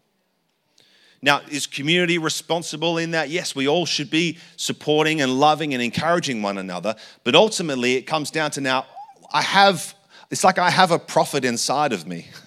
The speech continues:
<laughs> and his name is God, and he speaks to me, and I can hear his voice.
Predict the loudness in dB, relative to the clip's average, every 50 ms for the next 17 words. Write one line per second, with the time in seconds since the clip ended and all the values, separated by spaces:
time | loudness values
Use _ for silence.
0 | -12 -12 -12 _ -20 -20 -20 _ -10 -8 -6 -6 -4 -4 -2 -2 -2 -2 -4 -4
1 | -6 -6 -4 -2 -2 -2 -2 -4 -6 -12 -18 _ _ _ _ _ _ _ -8 -4
2 | -2 0 0 0 -2 -2 -2 -2 -2 0 -2 -4 -4 -4 -4 -4 -4 -4 -4 -4
3 | -8 -12 _ -6 -2 0 0 0 -2 -4 -6 -6 -4 -6 -6 -6 -6 -10 -12 -12
4 | -10 -10 -10 -8 -8 -10 -12 -12 -14